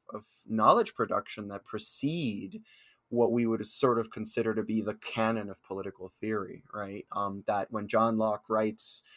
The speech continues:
Once Upon a Time, All of the World Was America, the, the sort of literary move there is not just –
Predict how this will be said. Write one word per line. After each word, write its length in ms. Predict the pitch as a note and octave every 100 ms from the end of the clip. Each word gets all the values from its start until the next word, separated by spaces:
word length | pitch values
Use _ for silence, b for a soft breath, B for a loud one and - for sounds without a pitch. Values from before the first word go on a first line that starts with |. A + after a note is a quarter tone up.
| b
Once 220 | A#2+ A#2 B2
Upon 220 | A#2+ A#2
a 60 |
Time, 300 | A2 A2 A2+
All 160 | A2 A2+
of 60 | G#2+
the 100 | G#2+
World 260 | A2 G#2+
Was 120 | G#2+
America, 840 | G#2 A2 C#3+ D#3+ - G#2+ G2+ G2 F2+
the, 460 | G2+ A2 G#2+ F#2 G2
the 100 | A2
sort 240 | - A2+
of 80 | G2+
literary 500 | A2 B2+ A#2+ A2+ G#2
move 520 | G#2+ A2+ C#3 D3 A#2+ G#2
there 440 | A#2 D3+ E3 A2
is 200 | G2+ G#2+
not 280 | A#2 C3+ -
just – 580 | - B2 B2 A2 -